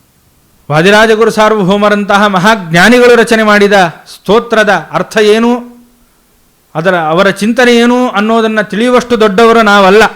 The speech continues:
ಆದರೂ ಕೂಡ ಚಿಕ್ಕ ಪ್ರಯತ್ನವನ್ನ, ಆ ಶ್ಲೋಕಗಳ ಅರ್ಥ ಚಿಂತನೆಯನ್ನು ಮಾಡುವ ಪ್ರಯತ್ನವನ್ನ ನಾವು ಮಾಡಿದ್ದೇವೆ. ಇದರಿಂದ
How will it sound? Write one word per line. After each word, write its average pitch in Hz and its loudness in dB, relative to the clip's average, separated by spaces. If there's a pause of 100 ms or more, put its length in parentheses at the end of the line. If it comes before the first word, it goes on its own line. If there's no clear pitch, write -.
(180)
ಆದರೂ 226 2
ಕೂಡ 233 0 (840)
ಚಿಕ್ಕ - -8
ಪ್ರಯತ್ನವನ್ನ, 226 -2 (520)
ಆ 170 -2
ಶ್ಲೋಕಗಳ 214 -2
ಅರ್ಥ 190 -2
ಚಿಂತನೆಯನ್ನು 208 -6
ಮಾಡುವ 180 0
ಪ್ರಯತ್ನವನ್ನ 185 -4
ನಾವು 170 -2
ಮಾಡಿದ್ದೇವೆ. 185 0 (580)
ಇದರಿಂದ 202 0